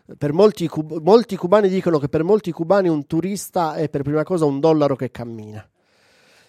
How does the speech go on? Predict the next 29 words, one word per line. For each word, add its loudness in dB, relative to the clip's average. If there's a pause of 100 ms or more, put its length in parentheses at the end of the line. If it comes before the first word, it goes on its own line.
(160)
Eh, 4
e, 0
eh, 2
diciamo, -4
superare 2
questo 0
aspetto 0
qui 2
è, 4
è 0
complesso. -4
Io 4
ho 2
avuto, 0
insomma, -16
ho -6
incontrato 0
decine -6
di -8
musicisti, -6
ho -6
fatto -6
le -4
interviste, -8
eccetera, -4
ma -4
questa -4
sensazione -4
del -2